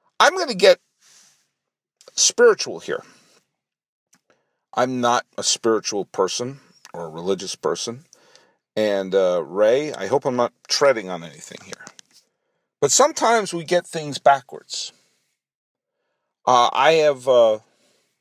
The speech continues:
I've talked to people about the Ten Commandments. Um, the fact that I, there's a bunch of the Ten Commandments that I think are, I, I don't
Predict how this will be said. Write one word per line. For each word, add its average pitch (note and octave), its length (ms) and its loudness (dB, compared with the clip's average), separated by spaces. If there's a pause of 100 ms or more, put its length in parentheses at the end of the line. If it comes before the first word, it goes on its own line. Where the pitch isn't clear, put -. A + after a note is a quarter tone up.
(220)
I've C3+ 180 2
talked D3 260 4
to B2+ 60 -20
people B2+ 320 -10
about A2 280 4
the G2 80 -20
Ten A#2 280 0
Commandments. G#2+ 920 -8 (1200)
Um, G#2 320 0
the G2 80 -8
fact G#2 360 0
that G2 180 0 (120)
I, F2 300 -4
there's E2+ 560 -8 (460)
a F2 60 -10
bunch A2 280 -2
of G#2+ 60 -10
the F#2 60 -14
Ten G2+ 240 -4
Commandments F2+ 500 -6
that E2 120 -2
I E2 120 0
think - 360 -10
are, D2+ 300 -4 (1040)
I, E2 220 -12
I F#2+ 100 -4
don't E2 260 -4